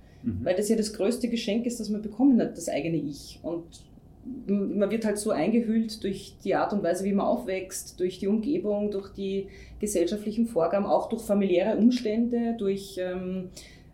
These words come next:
Speaker 2: diverse Dramen, die man halt erlebt. Und, ähm, man,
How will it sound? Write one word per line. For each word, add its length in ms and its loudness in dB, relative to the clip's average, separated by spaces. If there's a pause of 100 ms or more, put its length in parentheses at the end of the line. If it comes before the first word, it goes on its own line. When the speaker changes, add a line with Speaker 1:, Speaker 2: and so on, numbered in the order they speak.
(680)
Speaker 2:
diverse 320 6
Dramen, 460 6
die 80 4
man 160 6
halt 120 0
erlebt. 540 -2
Und, 500 -2
ähm, 500 -2 (640)
man, 300 4